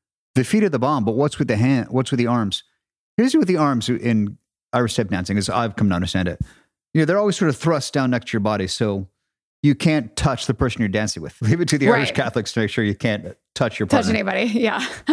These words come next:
Speaker 1: So then we get to see, we get to the, the, we get the big reveal of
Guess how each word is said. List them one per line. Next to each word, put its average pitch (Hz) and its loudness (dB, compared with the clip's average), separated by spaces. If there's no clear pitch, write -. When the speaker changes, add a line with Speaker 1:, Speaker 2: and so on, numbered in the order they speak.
Speaker 1:
So 190 4
then 214 4
we 240 4
get 175 0
to - -8
see, 165 2
we 147 4
get 160 0
to 151 -2
the, 143 2
the, 131 2
we 139 2
get 135 0
the 147 2
big 156 0
reveal 147 2
of 123 -2